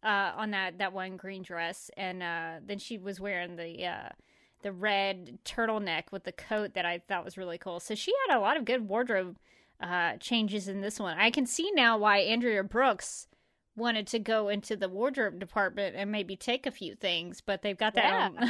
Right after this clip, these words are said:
Speaker 1: on, <laughs> on lockdown now. But these are some great looks for her.
Speaker 2: Yeah, 'cause I feel like the, uh, the green bell sleeve look, like, that's where she could hide the poison for Jeremiah, like, up
Speaker 1: Yeah.
Speaker 2: the sleeve.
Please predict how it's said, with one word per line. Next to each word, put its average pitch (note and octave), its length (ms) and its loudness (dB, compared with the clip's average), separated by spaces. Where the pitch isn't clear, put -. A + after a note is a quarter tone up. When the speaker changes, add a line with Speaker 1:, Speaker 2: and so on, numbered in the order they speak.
Speaker 1:
on, C#4 220 8
<laughs> B3 220 8
on A#3 80 0
lockdown A#3 560 8
now. G#3+ 260 0
But F#3+ 200 -4
these C4+ 180 -2
are A4 80 2
some F4 200 2
great C#4+ 240 6
looks F4+ 180 -2
for A#3+ 120 2
her. F#3+ 260 -2
Speaker 2:
Yeah, D#4+ 120 0
'cause C4+ 180 -2
I D4 120 4
feel F4+ 340 2
like E4+ 360 4
the, C4 280 2
uh, A3+ 240 8
the G3+ 420 6
green A#3 680 4
bell A3 320 6
sleeve F3+ 480 0
look, E3+ 400 2
like, F#3+ 260 2
that's B3 280 4
where A#3+ 140 2
she - 160 -6
could G3 140 -4
hide A3 300 4
the F#3+ 60 -6
poison A3 420 -2
for G#3 140 -4
Jeremiah, F#3 680 6
like, F3 140 -2
up G3+ 60 -2
Speaker 1:
Yeah. A3+ 420 8
Speaker 2:
the E3+ 40 -6
sleeve. A#3 160 0